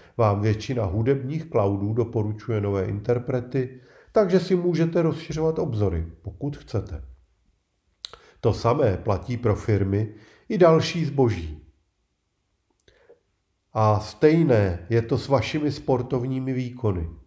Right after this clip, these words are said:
Trasy, které odběháte, odjezdíte či odplavete,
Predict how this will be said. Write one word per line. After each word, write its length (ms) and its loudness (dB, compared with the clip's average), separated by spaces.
Trasy, 540 2
které 440 2
odběháte, 1000 2
odjezdíte 960 4
či 240 0
odplavete, 880 2